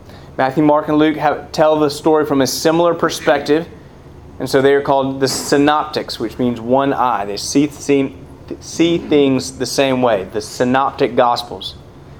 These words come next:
But actually, as we go through the E one hundred, we're not gonna t-, see John again bef-, after today until after Easter. So I wanted to just say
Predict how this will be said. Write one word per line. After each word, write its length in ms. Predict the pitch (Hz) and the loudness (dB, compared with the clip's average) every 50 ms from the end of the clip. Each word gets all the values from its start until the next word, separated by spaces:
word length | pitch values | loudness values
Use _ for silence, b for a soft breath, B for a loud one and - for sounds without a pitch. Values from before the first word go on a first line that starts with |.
| B B B B B B B B B B B | B B B B B B B B B B B
But 100 | - 147 | 0 2
actually, 340 | 156 170 185 185 - - 170 | 2 2 2 0 2 2 2
as 60 | 147 | 4
we 80 | 147 143 | 4 4
go 180 | 143 180 196 208 | 4 4 2 2
through 120 | 190 190 | 2 0
the 120 | 180 165 175 | 0 2 4
E 60 | 170 | 4
one 140 | 165 156 151 | 4 4 2
hundred, 340 | 156 165 165 156 139 135 135 | 2 2 2 2 2 4 4
we're 120 | 147 147 | 2 4
not 180 | 160 175 185 170 | 4 2 0 0
gonna 180 | 165 160 147 | 0 -2 -2
t-, 220 | 143 - 180 - - | 0 -2 -4 -4 -4
see 320 | - - - 175 151 127 | -2 0 0 0 0 0
John 400 | 117 139 151 160 165 170 170 165 | 0 2 2 4 4 2 0 0
again 560 | - 127 135 139 135 147 160 156 139 123 123 | 0 0 0 0 2 2 2 2 2 2 2
bef-, 200 | 123 117 - - - | 0 -2 -4 -6 -4
after 300 | - 131 143 143 - 139 | -2 -2 -2 0 -2 -2
today 380 | 127 123 127 143 143 139 131 123 | -2 2 2 4 4 4 2 2
until 400 | 120 127 123 - 151 143 139 - | 0 -4 0 0 0 2 2 0
after 360 | 123 135 143 - - - 117 | 0 -2 -2 -2 -2 -4 -4
Easter. 400 | - 139 156 160 - - - 113 | -2 0 0 0 0 0 -2 -2
So 220 | 104 - 127 123 127 | 0 0 0 2 4
I 20 | |
wanted 280 | 139 151 170 180 180 175 | 4 2 2 0 0 0
to 100 | 185 175 | 0 0
just 220 | 160 143 - - | 0 -2 -4 0
say 320 | - 151 135 123 - B | 2 2 2 2 0 B